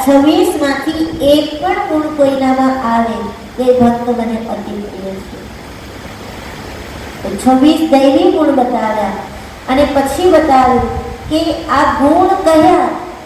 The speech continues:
એનાથી વિપરીત જે ચાલે એ બધા દુર્ગુણ. તો છવ્વીસ ગુણનું વર્ણન કર્યું પણ દુર્ગુણનું એટલું વર્ણન નથી કર્યું. ખાલી કહી દીધું કે એનાથી વિપરીત તમે ચાલો એ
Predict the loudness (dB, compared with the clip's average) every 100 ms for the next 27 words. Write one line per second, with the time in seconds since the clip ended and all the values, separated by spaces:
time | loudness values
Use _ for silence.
0 | -18 -18 -2 0 2 0 4 6 6 4
1 | 4 4 4 2 2 2 2 2 2 4
2 | 2 2 0 0 -2 -2 -4 -10 -12 -18
3 | -20 -20 -20 -20 -18 -18 -18 -18 -16 -14
4 | -14 -12 -12 -12 -10 -10 -10 -12 -12 -12
5 | -12 -12 -10 -6 -4 2 4 4 2 0
6 | 2 4 4 4 4 4 2 0 0 2
7 | 2 2 -4 -8 -14 -12 -6 -4 0 2
8 | 2 0 0 0 0 0 2 2 2 -2
9 | -2 -4 -6 -4 -6 -6 -8 -10 -10 -8
10 | -6 -6 -2 0 2 2 2 2 0 -2
11 | -2 -2 0 0 0 0 -2 -2 -4 -2
12 | -2 -2 -2 0 2 2 0 -6 -10 -14
13 | -16 -16 -10